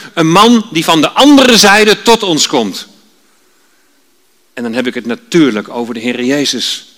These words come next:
de Messias. In verband met de toenemende geestelijke hongersnood, de geestelijke armoede in ons land,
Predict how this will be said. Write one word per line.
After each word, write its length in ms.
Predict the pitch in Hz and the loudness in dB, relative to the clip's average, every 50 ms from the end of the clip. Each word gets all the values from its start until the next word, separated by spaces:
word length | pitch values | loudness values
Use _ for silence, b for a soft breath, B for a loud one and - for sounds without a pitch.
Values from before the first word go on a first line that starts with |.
| b b b b b b b b b b b | b b b b b b b b b b b
de 140 | - 127 131 | -10 -8 -6
Messias. 720 | 131 127 113 - 156 151 131 110 95 - - - - - - _ _ _ _ _ _ _ _ _ _ _ _ _ _ _ _ _ _ _ _ _ _ _ _ _ _ _ _ _ _ _ _ _ _ _ _ _ _ _ _ _ _ _ _ _ _ _ _ _ _ _ _ | -4 -2 -2 -2 0 -2 -2 -4 -4 -6 -6 -6 -8 -10 -18 _ _ _ _ _ _ _ _ _ _ _ _ _ _ _ _ _ _ _ _ _ _ _ _ _ _ _ _ _ _ _ _ _ _ _ _ _ _ _ _ _ _ _ _ _ _ _ _ _ _ _ _
In 160 | _ - 135 - | _ -10 -10 -8
verband 440 | 131 117 117 151 170 185 196 - | -8 -4 0 0 2 0 0 -2
met 180 | - 147 135 - | -4 -6 -4 -4
de 200 | 131 117 - _ | -6 -8 -8 _
toenemende 680 | - - 220 226 208 185 170 170 160 151 143 127 127 113 | -2 0 2 2 2 2 2 0 0 0 0 -2 -2 -4
geestelijke 800 | - - - 202 214 226 214 - - - 165 151 139 - 127 | -4 -2 0 0 2 2 2 0 -2 -2 -2 -4 -4 -4 -6
hongersnood, 720 | 107 98 107 120 147 170 185 185 160 - 165 185 - 175 160 | -8 -4 -2 0 2 2 2 0 -2 -4 -4 -4 -4 -4 -4
de 60 | 143 | -6
geestelijke 680 | - - - 196 208 196 - - 156 135 - 147 - | -6 -4 -2 0 0 0 0 -2 -4 -6 -6 -6 -4
armoede 480 | - 170 - - 165 165 156 139 151 - | -2 -2 0 0 0 0 -2 -2 -2 -2
in 200 | 143 135 143 135 | -2 -4 -4 -4
ons 160 | 123 113 98 | -6 -8 -8
land, 440 | 113 120 131 156 202 220 - - | -6 -6 -4 -4 -4 -4 -6 -10